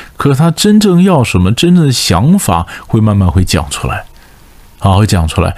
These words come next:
所以有时候不讲话，谁忍受不了，谁就讲话。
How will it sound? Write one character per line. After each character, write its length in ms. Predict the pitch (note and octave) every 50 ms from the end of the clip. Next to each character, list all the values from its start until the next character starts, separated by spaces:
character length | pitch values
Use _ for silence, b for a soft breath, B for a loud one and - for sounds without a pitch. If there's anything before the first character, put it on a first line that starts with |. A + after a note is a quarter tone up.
| B B B B
所 180 | - - B3+
以 80 | B3+ G#3
有 140 | D#3+ D#3 G3
时 140 | G3 - G#3
候 60 | F3+
不 240 | D#3+ - A3+ G#3+ F3
讲 320 | - - A#2 F#2 E2+ E2+
话， 260 | - - - B2 A#2
谁 300 | A2 - - D3+ E3 F#3
忍 240 | E3+ C3+ G#2 F#2 F#2
受 180 | - - A#2+ A2+
不 160 | A2+ A#2 A2
了， 260 | G2+ F#2+ F2 E2+ E2+
谁 160 | - - G2
就 160 | G2 G#2+ A2
讲 240 | G2+ F#2+ - - -
话。 300 | - - - F2+ E2+ B